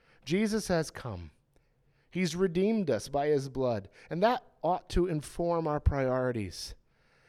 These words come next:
It's something worth rallying together around. All that we have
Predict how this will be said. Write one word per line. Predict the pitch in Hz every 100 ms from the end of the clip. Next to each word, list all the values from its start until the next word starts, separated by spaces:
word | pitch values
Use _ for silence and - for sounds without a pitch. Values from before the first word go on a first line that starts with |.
| _
It's | - 170
something | - 214 214 196
worth | 208 233
rallying | 196 196 220 269 233 170 123
together | 113 139 131 113 107
around. | 101 95 87 85 85 - - _ _ _ _ _ _ _ _
All | - 180 214 233
that | 202 185
we | 156 180 202
have | - 214 185 131 120 135